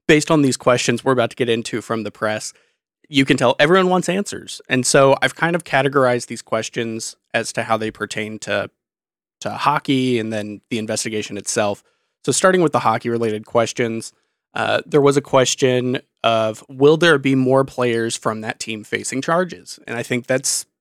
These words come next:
a question a lot of people wanna know, especially if, uh, their team has one of these players. Like, are we just waiting for an, an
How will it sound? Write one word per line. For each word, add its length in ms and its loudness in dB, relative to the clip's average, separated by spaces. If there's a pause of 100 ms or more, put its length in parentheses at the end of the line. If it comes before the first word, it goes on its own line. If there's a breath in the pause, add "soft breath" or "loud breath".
(120)
a 60 0
question 440 0
a 60 0
lot 320 0
of 100 -4
people 340 -4
wanna 220 -4
know, 300 2
especially 580 -2
if, 180 -4 (540)
uh, 260 -6
their 240 -2
team 500 -4 (360)
has 300 0
one 120 0
of 80 -4
these 160 -8
players. 480 -10
Like, 500 -10
are 140 -2
we 460 -2 (180)
just 180 0
waiting 420 -2
for 140 -4
an, 180 -4
an 120 -8